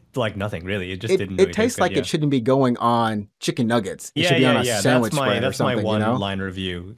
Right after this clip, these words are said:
Speaker 1: Spicy tomato, yeah. Egg tartare, no.
Speaker 2: The only thing,
Speaker 1: But
Speaker 2: the only thing
Speaker 1: anyways.
Speaker 2: about the spicy tomato,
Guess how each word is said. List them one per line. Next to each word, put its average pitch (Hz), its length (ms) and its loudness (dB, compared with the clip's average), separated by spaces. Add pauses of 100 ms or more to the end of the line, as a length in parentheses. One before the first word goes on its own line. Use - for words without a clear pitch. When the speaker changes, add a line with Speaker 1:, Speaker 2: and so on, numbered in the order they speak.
Speaker 1:
Spicy 147 320 -4
tomato, 147 500 -2
yeah. 104 440 -4 (520)
Egg 139 140 -2
tartare, 135 440 -2 (140)
no. 87 380 -8 (160)
Speaker 2:
The 175 100 4
only 294 120 4
thing, 359 100 -8
Speaker 1:
But - 80 0
Speaker 2:
the 165 100 2
only 208 140 4
thing - 100 -2
Speaker 1:
anyways. 208 80 0
Speaker 2:
about 180 140 -2
the 170 60 -2
spicy 190 280 -2
tomato, 185 500 -2